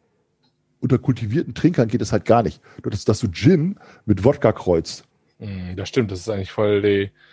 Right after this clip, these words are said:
Speaker 2: voll
Speaker 1: Und
Speaker 2: die,
Speaker 1: so, das war, das
Speaker 2: äh, äh, äh, wie heißt das, wenn man sowas, ähm, Entweihung.
Speaker 1: Ja.
Speaker 2: Das ist entweiht. Der
Speaker 1: Genau.
Speaker 2: Gin ent-, wird entweiht durch den Wodka.
Speaker 1: Und deswegen, deswegen war, das war eigentlich so ein, so ein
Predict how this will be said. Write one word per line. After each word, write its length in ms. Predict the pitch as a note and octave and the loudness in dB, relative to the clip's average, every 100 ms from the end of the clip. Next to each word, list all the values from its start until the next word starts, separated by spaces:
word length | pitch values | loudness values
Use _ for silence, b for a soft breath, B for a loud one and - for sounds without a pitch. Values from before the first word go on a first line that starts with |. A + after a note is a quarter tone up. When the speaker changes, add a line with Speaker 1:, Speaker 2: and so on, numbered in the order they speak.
| b b b b b _ _ _ _ _ _ | b b b b b _ _ _ _ _ _
Speaker 2:
voll 240 | - G#2+ G2 | -6 -2 0
Speaker 1:
Und 60 | - | 2
Speaker 2:
die, 40 | |
Speaker 1:
so, 140 | G#2+ F2+ F#2 | 2 2 0
das 180 | A2+ F#2 | 2 2
war, 100 | - | 2
das 160 | - | 0
Speaker 2:
äh, 40 | F2 | -2
äh, 480 | F2+ F#2 G2+ F2+ F#2 | -4 -4 -4 -6 -8
äh, 40 | - _ - | -12 _ -8
wie 120 | F#2 | -2
heißt 180 | A2 A#2+ | 0 0
das, 220 | F#2+ - | -4 -6
wenn 80 | F#2+ | -4
man 180 | G2 F#2+ | -4 -2
sowas, 320 | F#2+ F#2+ - | -4 -4 -6
ähm, 180 | F#2+ F#2 - | -10 -10 -8
Entweihung. 680 | A2+ G#2+ B2+ C3 G2+ F#2 - _ A2 | -6 2 4 4 2 -4 -12 _ 4
Speaker 1:
Ja. 80 | |
Speaker 2:
Das 180 | C#3 A#2+ | 6 4
ist 60 | G#2 | 2
entweiht. 400 | B2+ B2+ - - _ _ | 0 0 0 -10 _ _
Der 80 | A#2 | 0
Speaker 1:
Genau. 220 | A#2+ C#3 | 4 4
Speaker 2:
Gin 120 | C#3+ C3+ | 4 0
ent-, 140 | - | -6
wird 100 | D3 | -2
entweiht 540 | C#3 A#2 C3 G#2+ - - | -2 2 2 2 -2 -10
durch 100 | F#2+ | -10
den 140 | F#2+ | -8
Wodka. 340 | G2+ - F#2+ - _ b b | -8 -6 -10 -10 _ b b
Speaker 1:
Und 100 | A#2+ | 2
deswegen, 320 | D#3+ D#3+ G#3 | 4 4 2
deswegen 460 | D3+ D3+ E3+ D#3+ B2+ | 2 2 2 0 2
war, 200 | C#3+ B2+ | 2 2
das 200 | A#2+ C3+ | -4 0
war 100 | B2+ | 2
eigentlich 220 | C#3+ F#3 | 4 2
so 100 | - | 2
ein, 100 | D3 | 2
so 120 | A#2+ A#2+ | 2 -2
ein 420 | A2+ G#2 - | -2 -10 -14